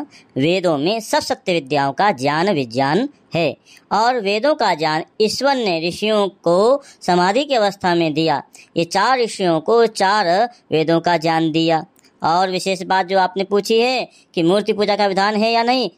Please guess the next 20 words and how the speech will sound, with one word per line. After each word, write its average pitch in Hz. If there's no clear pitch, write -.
बिल्कुल 240
भी 262
नहीं 147
है। 120
वेदों 151
में 190
मूर्ति 170
पूजा 160
का 156
विधान 185
नहीं 175
है, 170
ना 214
वेदों 170
में 208
अवतारवाद 175
का 185
कोई 185
विधान 175
है। 180